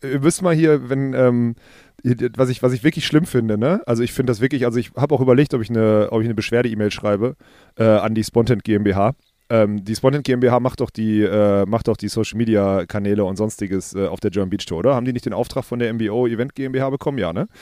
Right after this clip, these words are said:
Speaker 2: Ähm, was ich wirklich in zwanzig dreiundzwanzig, äh, wirklich ganz, ganz schlimm finde, ist, dass man, äh, dass, wenn die Österreicher das T-Shirt wechseln, da die Social-Media-Managerin drauf fällt und das völlig ins, also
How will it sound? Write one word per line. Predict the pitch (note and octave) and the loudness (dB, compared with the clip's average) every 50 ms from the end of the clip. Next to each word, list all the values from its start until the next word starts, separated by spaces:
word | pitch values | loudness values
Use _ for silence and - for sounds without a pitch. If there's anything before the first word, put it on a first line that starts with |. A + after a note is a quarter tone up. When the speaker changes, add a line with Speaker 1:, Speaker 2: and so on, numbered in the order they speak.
| - - - - - - - - | -20 -20 -20 -20 -20 -20 -4 2
Speaker 2:
Ähm, | B2+ B2 B2 A#2 A#2 A2+ A2+ - _ _ _ - - - - - | 4 4 6 4 4 0 -2 -6 _ _ _ -20 -20 -12 -4 -2
was | B2 A2+ | -2 0
ich | A#2 A2+ - | 0 0 0
wirklich | D3 - C3 B2 - - - | 0 0 0 -2 -4 -4 -4
in | C3 A#2 | -6 -2
zwanzig | - B2+ A#2+ A#2 B2+ - | -2 -2 -2 0 -2 -4
dreiundzwanzig, | - B2 A#2 A2 - - A2+ A2 - - A2 G#2+ - - _ - - | -2 -2 -2 -2 -2 -2 -4 -2 -2 -2 -4 -4 -6 -12 _ -6 -2
äh, | A#2 A2+ A2 G#2 | 0 0 2 2
wirklich | G#2+ A#2+ - A2 - | 0 0 -2 -4 -6
ganz, | - A#2 A#2+ G#2+ | -4 -4 -4 -2
ganz | - A#2 G2+ - | -2 -4 -4 -2
schlimm | - A#2 A2 A2 | 0 0 0 0
finde, | - - G#2+ G2 F#2 F#2+ | 0 -2 -2 -2 0 -2
ist, | F2+ - G#2 F#2+ - - - | -2 -2 -4 -4 -6 -6 -6
dass | G#2+ F2 - | -6 -6 -4
man, | G2+ G2 F#2 F2+ F#2 F2 | -4 -4 -4 -4 -8 -10
äh, | - - F2+ F2 E2+ E2+ E2+ D#2+ - _ - - _ - - - _ _ _ _ - - - - - | -8 -6 -4 -4 -4 -4 -6 -8 -12 _ -20 -20 _ -20 -20 -20 _ _ _ _ -20 -20 -20 -10 -4
dass, | - A2+ G#2 - - - - - | -2 -2 -2 -2 -6 -10 -4 -2
wenn | A#2 G#2 | -2 0
die | G#2+ | 0
Österreicher | G2+ C#3 - - G#2+ G2+ G2 A2+ | 0 0 0 0 0 0 0 0
das | G2+ - | -2 -4
T-Shirt | - C#3+ C3+ - A2+ - | -4 -6 -4 -4 -4 -4
wechseln, | - G2 - - - G#2 G#2+ A#2 A2+ - | -4 -6 -6 -6 -4 -4 -4 -4 -6 -6
da | - G#2 G2+ | -4 -4 -4
die | G#2 | -4
Social-Media-Managerin | - A2+ G#2+ - G2+ A2+ G#2+ G2+ F#2 F#2+ F#2 F2+ D#2+ F#2 F2+ F#2 | -4 -6 -6 -6 -4 -4 -2 -2 -2 -4 -6 -6 -6 -8 -8 -8
drauf | F2 - F#2 F#2 - | -6 -6 -6 -4 -4
fällt | - G#2+ G2+ - - | -2 -4 -4 -4 -6
und | G#2 | -8
das | G2 - | -10 -8
völlig | - - A2+ G#2+ G2+ - - | -6 -4 -2 -2 -4 -6 -8
ins, | G2+ G2+ G2 - - | -12 -12 -12 -12 -12
also | - G#2+ G2 | -10 -10 -10